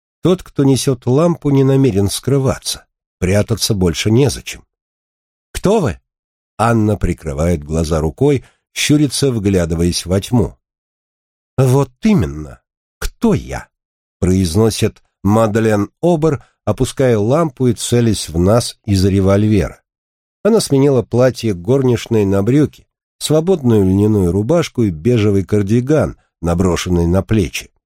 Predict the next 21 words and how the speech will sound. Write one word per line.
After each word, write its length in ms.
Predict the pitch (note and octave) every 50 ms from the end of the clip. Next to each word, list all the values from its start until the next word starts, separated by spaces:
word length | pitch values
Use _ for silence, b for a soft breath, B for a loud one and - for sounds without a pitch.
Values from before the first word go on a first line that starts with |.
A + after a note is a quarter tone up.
| _ _ _ _ _ _ _ _ _ _ _ _ _ _ _ _ _ _ _ _ _ -
Мокрые 600 | F2+ F#2+ G#2 A2 A2+ G#2 - G2+ G2+ G2 F#2+ F2
темные 480 | - - A2 F#2+ F#2 F2 E2+ F2 F2
волосы 400 | F2+ A2+ C#3+ C#3 F2 - - -
обрамляют 640 | - - D2 D#2 E2+ F#2+ G2 A2+ C3+ D3 C#3+ B2 F2+
густо 420 | D#2 D2+ A2 D#3 E3 - - - C3
припудренное 800 | - A2+ A#2+ A2+ - _ - F#2+ E2+ D#2+ D#2+ D#2 D#2 D2+ D2+ D2+
лицо 400 | D2+ E2 D#2+ - - - G#2 F#2
в 120 | F2+ G#2
оспинах. 560 | B2+ A#2 - - - - - - - _ _ _ _ _ _ _ _ _ _ _ _ -
Сбросив 600 | F#2+ F#2+ F#2 G#2 G#2+ A2 G2+ - - G2 - -
маску 440 | F2+ F#2+ G2 G2 E2+ - - - D#2+
услужливости, 840 | D#2 D2+ - - B2+ D3 C#3+ F#2 D2 B1+ A1 - - - - - _ _ _ _ _ _ -
она 180 | F3 A3+ A3+
становится 500 | - - E3+ D#3 D#3 D3+ D3+ C3 - C#3+
похожа 480 | B2 - B2+ - - C3+ B2 G#2+ G#2 A2
на 160 | A2 A2 A2
мать. 460 | A2+ A2+ A2+ G2 - - - - - _ _ _ _ _ _ _ _ _ _ _ _ -
Тот 200 | - E3+ F3 C#3
же 200 | F#2+ E2 G#2 G2+
разрез 580 | F2 F#2 F#2+ F2+ E2 F#2 F2+ F#2 F2+ E2+ D2+ C2+
глаз, 580 | C2+ F2+ G#2 B2+ D3+ D3+ C3 - - - _